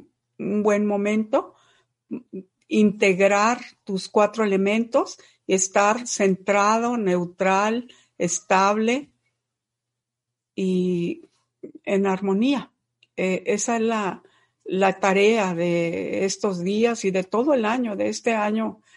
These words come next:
que hemos estado tocando fondo en, como humanidad, como, en, como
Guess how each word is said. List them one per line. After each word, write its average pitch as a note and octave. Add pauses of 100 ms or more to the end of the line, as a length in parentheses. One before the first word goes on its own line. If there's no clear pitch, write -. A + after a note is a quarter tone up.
(320)
que E3+ (320)
hemos G3+
estado G3+
tocando G3+
fondo G3+ (460)
en, F#3
como F#3
humanidad, F3+
como, E3+ (640)
en, F3 (640)
como E3